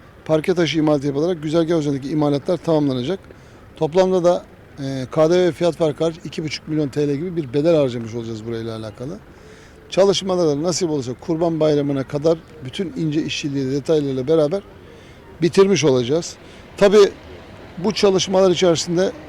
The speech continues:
e, yani özellikle, e, Gemlik'le alakalı sanki benim bir ön yargılı davranışım varmış gibi ima edenler için de şunu ifade etmek istiyorum.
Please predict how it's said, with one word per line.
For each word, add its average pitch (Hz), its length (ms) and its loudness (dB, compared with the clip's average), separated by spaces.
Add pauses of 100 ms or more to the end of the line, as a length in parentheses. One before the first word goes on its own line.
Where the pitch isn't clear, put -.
e, 127 40 -6 (500)
yani 165 380 4 (460)
özellikle, 180 840 2 (480)
e, 127 220 -4
Gemlik'le 180 640 0
alakalı 170 920 2 (160)
sanki 170 500 -2
benim 165 220 2
bir 165 180 0
ön 170 140 0
yargılı 156 580 2
davranışım 151 580 0
varmış 160 360 -2
gibi 143 300 -4 (600)
ima 170 320 4
edenler 165 320 2
için 160 180 -6
de 220 80 -2
şunu 180 200 -2
ifade 135 280 2
etmek 120 260 -8
istiyorum. 170 300 -8